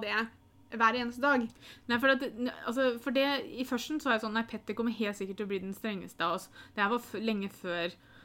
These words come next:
Speaker 2: det var når vi først begynte å snakke om barn og sånn, så tenkte jeg, han kommer sikkert til å bli kjempestreng.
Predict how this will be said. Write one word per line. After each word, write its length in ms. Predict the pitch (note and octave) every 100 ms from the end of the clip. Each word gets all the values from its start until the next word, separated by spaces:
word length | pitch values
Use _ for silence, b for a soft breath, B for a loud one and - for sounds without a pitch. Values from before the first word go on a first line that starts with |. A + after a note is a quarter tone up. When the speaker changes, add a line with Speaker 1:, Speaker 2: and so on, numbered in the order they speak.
| B G#3+
Speaker 2:
det 80 |
var 100 | A3
når 80 | A3+
vi 80 | A#3
først 160 | G#3 G3
begynte 240 | G#3 F3+
å 60 | -
snakke 320 | G3+ - F#3
om 80 | F#3
barn 180 | E3
og 80 | F3
sånn, 220 | A#3+ C4+ -
så 140 | - A3+
tenkte 220 | A#3+ F#3
jeg, 60 | F#3+
han 80 | G#3+
kommer 160 | A3+ A3+
sikkert 220 | G3+ F#3
til 20 |
å 60 | F#3+
bli 80 |
kjempestreng. 500 | A3 F#3 - F#3 G3